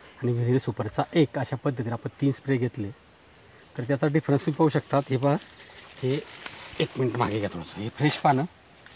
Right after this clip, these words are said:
त्याच्यानंतर ही पपई, त्याच्यानंतर ही रोगग्रस्त, व्हायरसग्रस्त पानं,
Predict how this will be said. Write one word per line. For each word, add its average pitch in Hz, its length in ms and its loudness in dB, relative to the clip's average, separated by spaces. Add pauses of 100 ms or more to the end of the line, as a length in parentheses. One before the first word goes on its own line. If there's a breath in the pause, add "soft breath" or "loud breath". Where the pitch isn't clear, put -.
(240)
त्याच्यानंतर 131 360 -4
ही 123 60 -2
पपई, 139 320 -2 (960 loud breath)
त्याच्यानंतर 147 580 0
ही 147 100 2
रोगग्रस्त, 131 680 -4
व्हायरसग्रस्त 120 600 -2
पानं, 139 300 2